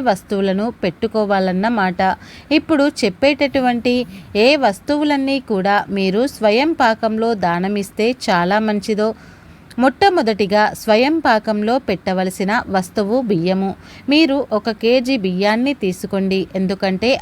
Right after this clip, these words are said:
ఆ రోజు మొత్తం ఒక బ్రాహ్మణుడు, ఆయన భార్య, వాళ్ళ పిల్లలు ఆ రోజు మొత్తం తినడానికి సరిపోయే వస్తువులను మాత్రమే స్వయం పాకం అని పిలుస్తూ ఉంటారు. ఏదో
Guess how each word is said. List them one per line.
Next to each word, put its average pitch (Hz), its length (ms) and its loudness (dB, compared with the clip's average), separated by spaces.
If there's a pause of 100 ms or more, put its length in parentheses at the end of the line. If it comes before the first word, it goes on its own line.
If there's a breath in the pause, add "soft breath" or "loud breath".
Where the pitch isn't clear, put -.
(120)
ఆ - 20 4 (100)
రోజు 247 280 0 (160)
మొత్తం 226 340 0 (440 loud breath)
ఒక 254 200 4 (160)
బ్రాహ్మణుడు, 247 680 2 (240)
ఆయన 185 260 0 (120)
భార్య, 196 420 0 (180)
వాళ్ళ 247 220 2 (160)
పిల్లలు 196 380 0 (240)
ఆ - 20 2 (120)
రోజు 185 280 -2 (160)
మొత్తం 330 320 0 (140)
తినడానికి 190 680 0 (460 loud breath)
సరిపోయే 294 580 2 (140)
వస్తువులను 262 600 -2 (120)
మాత్రమే 190 460 -2 (140)
స్వయం 254 360 2 (140)
పాకం 202 340 0 (160)
అని 196 180 -2 (140)
పిలుస్తూ 196 440 -2 (180)
ఉంటారు. 190 420 0 (640 loud breath)
ఏదో 302 240 4